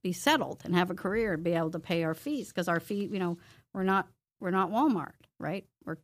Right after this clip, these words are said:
we're the Cadillac or the Tesla. We're not, you know, so it's, it's getting what you want by deciding what you want <laughs> and writing it down and reading it and,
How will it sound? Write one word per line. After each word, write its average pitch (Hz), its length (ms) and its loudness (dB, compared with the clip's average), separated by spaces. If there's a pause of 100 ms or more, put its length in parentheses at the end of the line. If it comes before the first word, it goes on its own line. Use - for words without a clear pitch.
we're 185 180 -8 (120)
the 165 60 -10
Cadillac 135 600 -2
or 160 80 -4
the 165 200 -6 (260)
Tesla. 170 380 -2
We're 156 120 -6
not, 165 160 -8
you 185 80 -6
know, 180 120 2
so 196 280 0 (720)
it's, 240 240 2 (140)
it's 233 240 0
getting 269 460 10
what 240 180 6
you 220 140 2
want 185 560 4 (120)
by 180 160 4
deciding 196 600 6
what 185 220 4
you 180 100 2
want 180 560 4 (380)
<laughs> - 640 -8
and 180 240 6
writing 208 420 6
it 247 140 2
down 175 480 4
and 156 260 2
reading 214 400 2
it 226 220 0 (260)
and, 151 380 -2